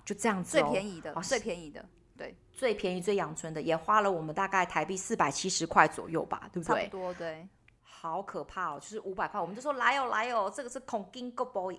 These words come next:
Speaker 1: 包赢的那个，有没有？” <laughs> 套-，超级套餐。然后吃的时候，我觉得，我觉得我自己的，我自己的心得啦，我是觉得我们的舌头有可能被一些人工的，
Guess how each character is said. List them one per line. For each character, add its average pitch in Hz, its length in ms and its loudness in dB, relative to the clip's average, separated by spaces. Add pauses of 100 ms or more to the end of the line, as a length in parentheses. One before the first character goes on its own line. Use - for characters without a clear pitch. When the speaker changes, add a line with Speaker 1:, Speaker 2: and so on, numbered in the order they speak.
(140)
Speaker 1:
包 214 220 6
赢 175 200 -8
的 156 180 0
那 262 80 6
个， - 120 4
有 226 140 4
没 170 80 -4
有？” 147 100 -6
<laughs> - 40 -18
套-， 208 180 -6
超 226 260 2
级 220 140 -8
套 190 220 -2
餐。 160 240 -2 (400)
然 254 120 4
后 359 120 6
吃 339 200 -6
的 302 100 0
时 254 160 -4
候， 269 100 2
我 190 100 0
觉 160 220 -8
得， 143 340 -4 (500)
我 185 140 0
觉 247 140 0
得 349 100 4 (220)
我 185 140 2
自 262 120 0
己 - 140 -2
的， 165 100 2 (220)
我 175 100 -6
自 247 140 -8
己 226 100 -2
的 160 60 2
心 185 220 -6
得 156 160 -4
啦， - 120 -6
我 - 80 -8
是 254 120 -6
觉 208 120 -2
得 175 80 2
我 160 40 0
们 156 100 -6
的 151 80 -4
舌 170 260 -2
头 165 160 -4
有 165 120 0
可 170 140 -8
能 147 160 -6
被 185 200 -2
一 175 100 -4
些 175 220 -4
人 160 380 0
工 175 320 0
的， 98 320 2